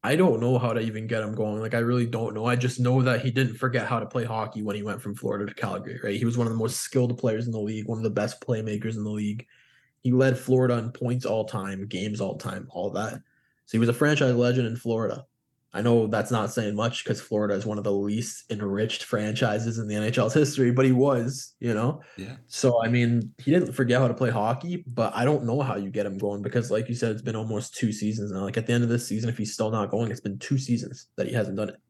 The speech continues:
Speaker 1: anything in Calgary.
Speaker 2: This is the
Speaker 1: He had
Speaker 2: first
Speaker 1: no
Speaker 2: year of that eight-year extension, too.
Speaker 1: Yeah,
Speaker 2: Like, this
Speaker 1: yeah.
Speaker 2: problem is not going away at all.
Speaker 1: Yeah.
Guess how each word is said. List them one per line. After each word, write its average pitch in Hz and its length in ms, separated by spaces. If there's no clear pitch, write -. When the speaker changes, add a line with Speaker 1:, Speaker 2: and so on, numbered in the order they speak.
Speaker 1:
anything 104 360
in 101 100
Calgary. - 440
Speaker 2:
This 123 180
is 156 60
the 143 100
Speaker 1:
He - 140
had 113 80
Speaker 2:
first - 160
Speaker 1:
no 101 40
Speaker 2:
year 95 160
of 87 120
that 82 180
eight-year 80 380
extension, 73 580
too. 71 300
Speaker 1:
Yeah, 123 260
Speaker 2:
Like, 104 140
this 123 120
Speaker 1:
yeah. - 60
Speaker 2:
problem 139 300
is 104 80
not 101 200
going 90 220
away 80 600
at 80 120
all. 76 460
Speaker 1:
Yeah. 123 280